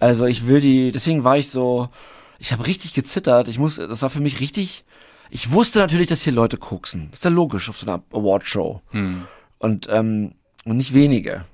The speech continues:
Speaker 2: Ja.
Speaker 1: <laughs> Aber das dann zu sehen, das war richtig scheiße.
Speaker 2: Ja.
Speaker 1: Weil ich halt weiß, nicht, nicht nur zu wissen, dass es da auf dem Klo diese Reste, es geht ja nicht um diese Reste,
Speaker 2: Mhm.
Speaker 1: sondern zu wissen, dass es hier Leute,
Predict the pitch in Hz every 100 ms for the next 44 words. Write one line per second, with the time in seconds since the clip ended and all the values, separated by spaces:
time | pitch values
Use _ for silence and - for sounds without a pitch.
0 | _ 107 104 - - - - - - -
1 | - - - 135 139 139 160 143 - 107
2 | 120 190 240 302 277 _ _ - 107 113
3 | 104 104 - 76 - - - _ _ -
4 | 101 95 - 120 120 135 104 117 135 180
5 | - - _ _ 131 160 165 190 147 185
6 | 202 180 - 139 160 165 135 120 - 104
7 | 110 113 - 151 180 143 117 127 165 -
8 | 120 113 110 160 147 123 113 117 143 165
9 | - 135 170 - - 110 104 127 120 123
10 | 170 160 127 131 - 139 131 156 156 147